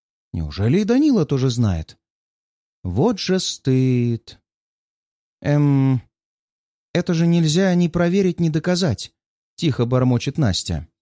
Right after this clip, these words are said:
«Но почувствовать можно», мягко подкалывает лакомка. Но, заметив, как Настя окончательно смутилась, добавляет:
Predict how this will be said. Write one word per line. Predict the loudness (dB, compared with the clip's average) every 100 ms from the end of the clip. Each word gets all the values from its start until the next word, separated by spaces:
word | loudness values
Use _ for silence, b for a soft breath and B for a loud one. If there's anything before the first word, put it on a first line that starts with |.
| _ _ _ 0
«Но | 2 2
почувствовать | 0 -2 -2 -4 -4 -4 -2 -4 -6 -16 _ _ _ _
можно», | 0 0 0 0 -2 -2 -10 _ _ _ _ _ _ _ 0
мягко | 0 0 -2 -2
подкалывает | -4 0 0 2 0 -2 0
лакомка. | 0 0 -2 -4 -4 -8 -10 _ _ _ 0
Но, | 2
заметив, | 4 2 2 0 -2 -4 -14 _ _
как | -2 2
Настя | 0 0 -2
окончательно | -2 -2 0 0 0 0 0 -2 -4
смутилась, | -4 -6 -2 -2 0 -2 -6 _ _ _ -4
добавляет: | 0 0 2 0 0 -4 -8